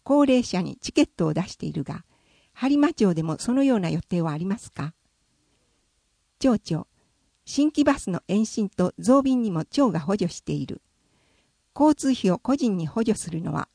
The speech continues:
公平性も考えると課題であるが、今後考えていきたい。利用者、近所の人も声をかけてくれるが、何かあった時迷惑がかかるので結局タクシーを使う。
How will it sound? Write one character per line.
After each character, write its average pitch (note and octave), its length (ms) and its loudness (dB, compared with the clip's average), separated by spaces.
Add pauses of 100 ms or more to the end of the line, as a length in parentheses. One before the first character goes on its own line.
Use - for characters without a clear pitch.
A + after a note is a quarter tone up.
(120)
公 D4 220 2
平 D#4+ 200 4
性 C#4 220 0
も A#3 160 2
考 G#3+ 340 -2
え G3+ 80 0
る F#3 120 -6
と - 260 2
課 G#3 120 0
題 A#3+ 200 2
で A3 160 2
あ F#3+ 60 -2
る E3 100 -2
が、 D3 220 -6 (140)
今 B3+ 200 2
後 B3+ 120 4
考 C4 320 -2
え G#3+ 100 0
て D#3+ 100 -4
い C#3 80 -2
き - 120 -20
た C#3+ 160 -2
い。 A3 180 -12 (1120)
利 A3 160 0
用 C4 160 6
者、 - 260 -4 (460)
近 D4+ 220 2
所 C#4 100 8
の A3+ 120 4
人 G3 180 0
も F3 120 -2
声 D4 280 4
を F#3 40 4
か E3 140 -6
け A3 120 -4
て G#3 120 -4
く F#3+ 120 -6
れ F#3 100 0
る E3+ 100 -8
が、 D3+ 180 -8 (400)
何 C4+ 260 2
か G#3 100 2
あ A3 40 2
っ - 40 -2
た - 160 -4
時 D#3+ 360 -6
迷 B3+ 220 4
惑 - 240 0
が E3 100 -2
か D#3+ 120 -8
か G3+ 120 -6
る F3+ 120 -6
の D3+ 120 -6
で - 200 -6 (100)
結 - 200 -2
局 A3 220 0
タ A#3+ 140 -6
ク D4 100 -4
シ - 180 -4
ー D#3 80 2
を D3+ 40 -4
使 - 260 -10
う。 - 140 -12